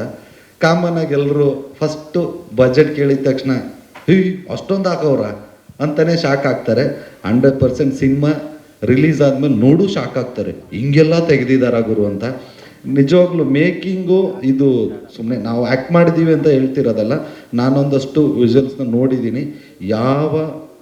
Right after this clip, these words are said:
ಹಾಲಿವುಡ್ ಪಿಕ್ಚರ್‌ಗೂ ಕಡಿಮೆ ಇಲ್ಲ. ಆ ಥರ ಒಂದು ಅದ್ಭುತವಾದಂಥ, ಆ, ಮೇಕಿಂಗ್ ಬಂದಿದೆ. ಆ,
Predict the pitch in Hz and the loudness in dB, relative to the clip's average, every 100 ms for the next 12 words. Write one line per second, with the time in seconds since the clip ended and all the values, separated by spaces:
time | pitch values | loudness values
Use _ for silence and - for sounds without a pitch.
0 | - - 123 151 156 143 - 123 - 127 | -18 -6 0 2 2 0 0 -2 -2 -4
1 | 127 202 - 123 113 117 98 117 113 - | 0 -2 0 0 2 0 2 2 2 -2
2 | - - - - - - - 240 120 - | -8 -18 -20 -20 -16 -4 -2 2 4 4
3 | 117 117 110 104 131 151 147 131 127 123 | 2 0 2 4 4 4 2 2 0 0
4 | 123 113 120 107 110 110 107 101 101 127 | -2 -2 -2 -4 -4 -2 0 -2 -4 2
5 | 131 131 131 107 117 113 113 131 - - | 4 4 2 0 0 2 2 0 -2 -14
6 | - - - 107 107 104 101 | -20 -20 -14 -6 -2 0 0